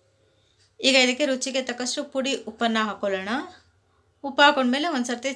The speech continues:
ಚೆನ್ನಾಗಿ ಮಿಕ್ಸ್ ಮಾಡ್ಕೊಳ್ಬೇಕಾಗತ್ತೆ. ಮತ್ತೆ ಈಗ ಇದಕ್ಕೆ ಸುಮಾರು ಅರ್ಧ ಕೆ ಜಿಯಷ್ಟು ಕ್ಯಾಪ್ಸಿಕಮನ್ನು ಈ ರೀತಿಯಲ್ಲಿ ದಪ್ಪ ದಪ್ಪಕ್ಕೆ ಕಟ್ ಮಾಡಿ ಇಟ್ಕೊಂಡಿರೋದನ್ನ ಹಾಕ್ಕೊಳ್ಬೇಕಾಗತ್ತೆ. ಈಗ ಇದನ್ನ ಚೆನ್ನಾಗಿ ಮಿಕ್ಸ್ ಮಾಡ್ಕೊಳ್ಳೋಣ.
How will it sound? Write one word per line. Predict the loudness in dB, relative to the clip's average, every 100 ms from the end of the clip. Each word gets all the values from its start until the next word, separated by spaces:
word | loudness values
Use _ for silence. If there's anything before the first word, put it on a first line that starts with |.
| -4
ಚೆನ್ನಾಗಿ | -4 -4 -4 -4
ಮಿಕ್ಸ್ | -2 -4 -2
ಮಾಡ್ಕೊಳ್ಬೇಕಾಗತ್ತೆ. | -4 -2 -2 -2 -4 -4 -4 -4 -4
ಮತ್ತೆ | -6 -4 -4 -6 -20 _ _ _ -20 _ _ _ _ -20 -20 -8
ಈಗ | 2 4
ಇದಕ್ಕೆ | 4 2 0
ಸುಮಾರು | 2 2 2 2
ಅರ್ಧ | 0 -2 0
ಕೆ | 0
ಜಿಯಷ್ಟು | 0 -4 -6 -2
ಕ್ಯಾಪ್ಸಿಕಮನ್ನು | -2 0 -6 -6 -6 -2 -4
ಈ | -4
ರೀತಿಯಲ್ಲಿ | -6 -4 -2 -2 -2
ದಪ್ಪ | -2 0
ದಪ್ಪಕ್ಕೆ | -2 -2 -6 -4
ಕಟ್ | -4 -4 -2
ಮಾಡಿ | -2 -2
ಇಟ್ಕೊಂಡಿರೋದನ್ನ | -8 -4 -2 -2 -4 -8
ಹಾಕ್ಕೊಳ್ಬೇಕಾಗತ್ತೆ. | -6 -4 -4 -2 -4 -6 -12 -14 -14 _ _ _ -20 -20 _ _ _ _ _ _ _ _ _ _ _ _ -4
ಈಗ | 2 4
ಇದನ್ನ | 4 0 2
ಚೆನ್ನಾಗಿ | 2 2 0 0 -4
ಮಿಕ್ಸ್ | -6 -8 -4
ಮಾಡ್ಕೊಳ್ಳೋಣ. | -4 -4 -4 -2